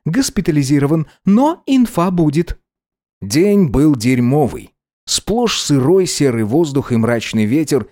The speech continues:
раздражающий, как ребёнок. Несмотря на это, Мардж всё утро провела на улице, в парке барьера Темзы.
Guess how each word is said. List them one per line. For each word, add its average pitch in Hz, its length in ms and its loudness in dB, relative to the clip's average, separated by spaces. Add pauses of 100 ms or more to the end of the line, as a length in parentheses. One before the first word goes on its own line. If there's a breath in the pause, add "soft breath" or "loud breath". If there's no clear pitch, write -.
(120 soft breath)
раздражающий, 117 880 -2
как 104 220 -6
ребёнок. 85 540 -6 (300)
Несмотря 120 540 0
на 123 220 0
это, 76 260 -8 (160)
Мардж 131 520 -2 (100)
всё - 240 -2
утро 135 400 2
провела 117 400 0
на 113 140 2
улице, 120 520 -2 (160)
в - 120 -20
парке 143 420 -2
барьера 98 560 -4
Темзы. 78 560 -8